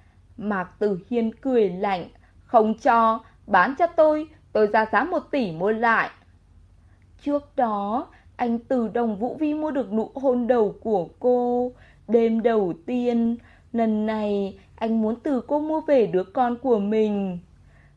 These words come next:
Vũ Vi không khỏi châm chọc nhìn Mạc Tử Hiên, cư nhiên bỏ tiền mua đứa con của cô. Thì ra ở trong lòng Mạc Tử Hiên, cô vẫn luôn là một người đàn bà tham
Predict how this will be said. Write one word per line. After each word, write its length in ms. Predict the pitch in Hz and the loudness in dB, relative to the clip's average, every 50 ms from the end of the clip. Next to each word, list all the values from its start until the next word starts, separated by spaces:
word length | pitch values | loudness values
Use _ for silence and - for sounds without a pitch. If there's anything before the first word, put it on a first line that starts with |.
| _ _ - | _ _ -14
Vũ 360 | 175 185 240 247 - - 202 202 | -6 -4 -4 -4 -4 -8 -8 -6
Vi 240 | 208 254 240 233 226 | -4 -2 -2 -2 -6
không 320 | 233 - - 247 220 214 214 | -6 -4 -4 -2 -2 -4 -6
khỏi 300 | - - 269 233 196 170 170 - | -6 -6 -4 -4 -4 -4 -4 -4
châm 240 | - 226 214 214 | -2 -2 -2 -2
chọc 300 | 220 - - 233 202 - | -2 -2 -4 -4 -2 -2
nhìn 260 | 220 220 226 202 190 185 | -4 -4 -2 -4 -4 -4
Mạc 200 | 196 202 190 180 - _ | -6 -6 -8 -8 -12 _
Tử 260 | - 233 214 196 185 175 175 - | -6 -4 -4 -4 -4 -6 -6 -4
Hiên, 460 | 277 269 277 269 269 262 262 269 277 269 - - - - - _ _ - | -2 0 2 2 2 2 0 -2 -4 -8 -14 -20 -20 -20 -20 _ _ -4
cư 140 | 254 240 | -2 0
nhiên 340 | 233 226 226 233 226 226 220 | 2 2 2 2 0 0 0
bỏ 200 | 233 254 214 180 | 0 0 0 0
tiền 320 | 175 - 233 220 196 185 196 | -2 -2 -4 -4 -4 -2 -2
mua 120 | 214 220 | -4 -2
đứa 180 | 196 208 196 214 214 - | 0 0 -2 -2 -2 -2
con 260 | - 269 254 247 247 | -2 0 0 -2 -4
của 360 | 247 - 262 233 196 170 - - - | -4 -2 0 0 0 0 -2 -4 -2
cô. 520 | - 240 240 233 233 233 233 233 233 240 240 - - - - - _ _ - - | 0 0 2 2 2 2 2 2 0 -2 -4 -10 -20 -20 -20 -20 _ _ -18 -8
Thì 320 | - 226 226 208 185 175 165 160 | -6 -4 -2 -2 -4 -6 -6 -4
ra 180 | - 202 196 196 | -4 -4 -4 -4
ở 300 | - - 240 226 196 180 185 | -4 0 2 2 2 0 -2
trong 280 | - 233 214 214 214 220 | -6 -6 -6 -4 -2 -2
lòng 300 | 226 220 208 196 196 208 | -2 -2 -2 -4 -4 -4
Mạc 160 | 214 202 196 - - | -6 -6 -8 -6 -4
Tử 220 | - 233 214 196 190 196 - | -4 -2 -2 -2 -6 -6 -4
Hiên, 400 | 294 285 285 285 277 269 269 277 277 - - - - _ _ _ - | -2 -2 0 0 2 0 0 -2 -4 -6 -14 -20 -20 _ _ _ -2
cô 160 | 233 214 208 | 0 0 0
vẫn 180 | 202 226 226 - | 0 -2 -4 -2
luôn 260 | 240 262 254 254 254 | -2 0 0 0 0
là 100 | 254 247 | 0 0
một 180 | 226 214 208 202 | -2 -2 -4 -2
người 200 | 220 226 220 214 | -2 0 0 0
đàn 360 | 170 208 208 208 196 190 190 | 0 -2 -2 -2 -4 -4 -2
bà 220 | 202 202 196 190 | -2 -2 -2 -4
tham 340 | 185 - 214 220 214 208 208 | -6 -6 -6 -6 -6 -6 -8